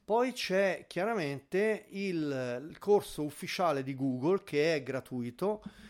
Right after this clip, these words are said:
ed è lo Skillshop. Anche qui è passato sotto vari rimaneggiamenti e, mm, e quindi, insomma, io vi posto il link in descrizione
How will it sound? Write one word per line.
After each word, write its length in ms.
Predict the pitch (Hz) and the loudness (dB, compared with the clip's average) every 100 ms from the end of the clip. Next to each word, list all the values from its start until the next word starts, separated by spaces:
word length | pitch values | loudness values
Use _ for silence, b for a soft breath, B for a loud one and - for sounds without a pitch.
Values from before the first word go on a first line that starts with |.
| B | B
ed 200 | - 208 | 0 4
è 100 | 175 | 6
lo 120 | 156 | 4
Skillshop. 1080 | 147 - 190 156 - 135 120 - 170 233 240 B B B | 0 -2 -4 -2 0 0 0 0 4 4 4 B B B
Anche 400 | - 170 170 175 | -2 -2 -2 -8
qui 320 | - 208 208 208 | -6 -2 0 0
è 240 | - 185 | -4 -10
passato 960 | - 147 - 180 170 147 147 131 127 - | -8 -8 0 2 4 2 0 0 0 -6
sotto 500 | - 180 190 - 156 | -2 2 2 0 0
vari 480 | 147 156 156 147 135 | 2 2 2 0 0
rimaneggiamenti 1300 | 180 180 156 147 127 139 131 131 127 - 180 208 B B B B B 175 | 0 0 -2 -4 -4 -4 -4 -6 -8 -4 -4 -4 B B B B B -2
e, 320 | 175 170 165 | 0 0 -2
mm, 800 | 160 156 151 147 143 139 135 131 - | -4 -6 -6 -8 -8 -8 -8 -10 -10
e 160 | 196 - | -10 -4
quindi, 580 | 185 190 180 185 196 170 | -2 0 0 0 0 -4
insomma, 320 | - 156 147 | -4 -2 0
io 140 | 180 | 0
vi 140 | 156 156 | 0 -2
posto 420 | 180 170 - 147 | -2 -2 -4 -6
il 80 | 139 | -4
link 340 | 170 - - | -4 -6 -8
in 140 | 135 | -6
descrizione 1040 | 131 147 - 196 - - 147 147 147 143 | -4 -6 -6 -8 -6 -2 0 0 0 -4